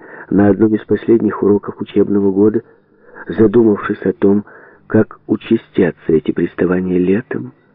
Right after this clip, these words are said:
когда не будет занятий в гимназии, последнего Лариного прибежища против частых встреч с Комаровским, Лара быстро пришла к решению – надолго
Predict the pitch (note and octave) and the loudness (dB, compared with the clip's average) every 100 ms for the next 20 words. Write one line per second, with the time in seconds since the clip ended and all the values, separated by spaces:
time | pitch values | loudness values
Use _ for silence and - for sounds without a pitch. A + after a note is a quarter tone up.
0 | _ _ _ _ - B2+ G#2+ A#2 A2+ G#2 | _ _ _ _ -4 -2 2 2 2 2
1 | G#2 G2 G2 G2+ G2 G2 G2+ F2 G2 F#2 | 2 2 0 2 2 2 -2 2 2 4
2 | F#2+ A2 G#2+ G#2 - - - - - _ | 2 0 -4 -8 -12 -20 -20 -20 -20 _
3 | _ _ - F#2+ - A2+ A2+ A2+ A2 G#2 | _ _ -4 -4 2 2 4 0 -2 -2
4 | G2 G2 G2 G2 G2 F2 F#2+ - - - | 0 4 2 2 0 2 2 0 -6 -12
5 | - - - - F2 - - - - G2 | -12 -16 -10 -4 -2 -2 -6 -6 -2 0
6 | - - F#2+ - - F2+ - - - F#2+ | -2 -6 -6 -8 0 0 0 -12 -4 -2
7 | F#2 F#2+ F#2 - - G2+ _ _ _ _ | 0 0 -2 -8 -14 -14 _ _ _ _
8 | - - - - - A2 B2+ B2+ G#2 B2 | -20 -20 -20 -10 0 2 4 2 2 0
9 | - B2+ - A2 - A2 G2+ G2+ - A#2+ | 0 -2 0 -2 0 -2 -2 -2 2 0
10 | B2+ B2+ - _ _ _ _ _ _ _ | 0 -6 -12 _ _ _ _ _ _ _
11 | - F#2+ D#2+ G2 A2+ A#2 B2 | 0 2 2 4 4 2 -2